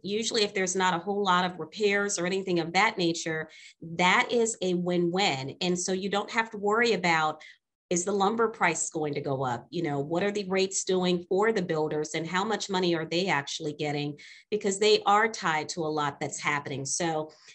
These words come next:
I think this is just another opportunity to talk with our sellers and people in our database is that, you know, hey,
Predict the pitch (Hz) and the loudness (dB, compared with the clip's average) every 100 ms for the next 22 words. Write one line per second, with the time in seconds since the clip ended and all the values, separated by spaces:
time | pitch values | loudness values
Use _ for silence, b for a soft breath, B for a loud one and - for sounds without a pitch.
0 | B 185 185 277 277 240 226 208 202 196 | B -4 -2 -2 0 0 0 -2 -2 -2
1 | 185 180 180 180 - 170 170 160 - 233 | 0 2 2 0 0 0 -2 -4 -2 -2
2 | 247 220 - 190 190 185 180 160 - 180 | 0 0 2 0 2 0 -2 -2 -2 0
3 | 185 233 240 190 190 220 208 190 180 175 | 0 0 -2 -4 -6 -4 -2 0 0 2
4 | 185 269 180 156 160 - 180 170 - 170 | 0 0 0 -2 -4 -6 -2 -2 0 0
5 | 170 - 190 175 165 180 240 175 | 0 -4 -4 0 0 0 0 0